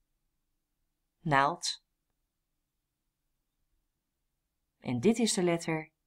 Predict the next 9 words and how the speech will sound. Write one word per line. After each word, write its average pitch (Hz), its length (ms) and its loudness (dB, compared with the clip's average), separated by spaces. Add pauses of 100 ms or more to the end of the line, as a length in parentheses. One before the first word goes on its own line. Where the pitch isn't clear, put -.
(180)
E. 240 220 4 (1120)
De 156 200 -2
E 302 120 8
van 214 500 6 (1400)
emmer. 117 480 4 (2000)
En 269 220 4
de - 140 0
E 120 120 -2
van 175 480 0